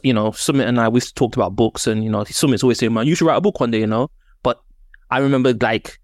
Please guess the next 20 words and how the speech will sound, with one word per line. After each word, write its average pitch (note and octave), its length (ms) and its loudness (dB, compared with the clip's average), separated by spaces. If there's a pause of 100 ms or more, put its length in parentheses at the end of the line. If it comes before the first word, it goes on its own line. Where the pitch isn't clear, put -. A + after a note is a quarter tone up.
(200)
talking C3+ 280 0
to A#2 80 -2
someone A#2+ 300 0
about A2 200 0
it, A2+ 40 -2
like, G#2+ 160 0
"This - 160 -2
ain't A3+ 140 -2
coming C3+ 240 0
out D3+ 180 -2 (240)
for, - 180 -4
like, G#2 220 -2 (300)
a - 40 -4
few - 220 -2
years," A2+ 420 2
and A#2 140 -2
they B2 60 2
were B2 80 2
like, G#2+ 160 0
"Huh?" B3+ 180 0